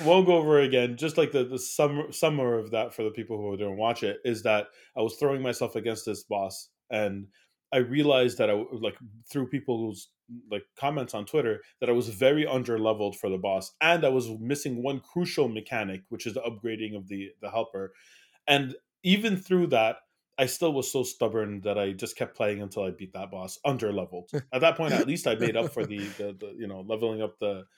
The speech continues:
Speaker 1: the, the summon, uh, the helper. But, like,
Speaker 2: Yeah.
Speaker 1: that's when I realized that I beat all, almost, like, this is, like, a, a near end game boss. I beat almost every other boss before that, like, you know, with,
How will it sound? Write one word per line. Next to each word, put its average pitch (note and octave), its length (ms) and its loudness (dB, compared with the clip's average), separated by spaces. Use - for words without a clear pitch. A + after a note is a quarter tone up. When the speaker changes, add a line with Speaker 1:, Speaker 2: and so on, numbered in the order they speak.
Speaker 1:
the, G2 340 -6
the G2+ 80 -8
summon, F3+ 560 -6
uh, C3+ 280 -4
the B2+ 80 -4
helper. F#3 460 -8
But, C3+ 200 2
like, D3 120 4
Speaker 2:
Yeah. C3+ 140 2
Speaker 1:
that's D#3+ 320 4
when A3 100 4
I F3+ 60 4
realized D3+ 400 4
that B2 80 4
I B2 80 6
beat D#3 340 -4
all, F3 420 10
almost, F#3+ 480 4
like, D3+ 120 -2
this C4 160 0
is, E3+ 100 -2
like, A#2 180 2
a, G2+ 260 0
a G#2 100 -4
near C#3+ 320 0
end A#2 220 -4
game G#2 220 -4
boss. A#2 420 -4
I C3+ 120 4
beat D3+ 320 0
almost F3 880 8
every C#3 320 2
other C3 180 2
boss B2+ 240 2
before C3+ 360 -2
that, G#2+ 260 2
like, G#2 320 0
you B2+ 160 -4
know, A#2 360 -4
with, G#2+ 280 -6